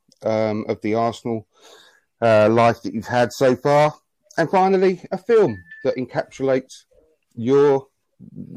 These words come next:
relationship with Arsenal. Okay, so let's, uh, join in. Can you guys, by the way, that, uh, on the panel, can you actually see,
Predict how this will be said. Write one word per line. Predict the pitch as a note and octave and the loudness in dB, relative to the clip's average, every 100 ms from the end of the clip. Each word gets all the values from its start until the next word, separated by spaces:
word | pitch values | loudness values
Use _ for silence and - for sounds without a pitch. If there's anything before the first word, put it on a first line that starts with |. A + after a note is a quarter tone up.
| - _ _ _ _ F2+ | -20 _ _ _ _ -12
relationship | A#2+ A#2 G2 F#2 - - | -4 -4 -6 -14 -16 -12
with | F#2+ | -10
Arsenal. | F2+ E2 E2 D#2 _ _ _ - _ _ - _ - | -10 -12 -16 -20 _ _ _ -20 _ _ -20 _ -18
Okay, | - A#2+ | -8 -8
so | - E3+ | -2 0
let's, | C#3+ F#3 - | 2 -2 0
uh, | F#3+ F3+ F3 - - - - - - | 4 4 2 -4 -18 -18 -18 -8 4
join | G3 F#3+ | 6 8
in. | A#3 G#3 - _ _ - | 6 4 0 _ _ -6
Can | A3 | 0
you | B3 A#3+ | 2 2
guys, | G#3+ E3+ C#3+ | 2 2 2
by | F3 | 0
the | E3 | 0
way, | E3 B2+ G#2+ _ - - | 2 2 -2 _ -20 -6
that, | D3+ C#3+ | -2 0
uh, | C3+ C#3 C3+ C3+ | 0 0 -2 -4
on | C3+ | -4
the | B2+ | -6
panel, | B2 C#3 D#3 | -6 -6 -6
can | D3+ E3 | -6 -6
you | F3+ F3+ | -2 0
actually | D#3+ - C#3 | -2 -4 -6
see, | - - D3+ C3+ B2+ | -6 -2 -2 -4 -10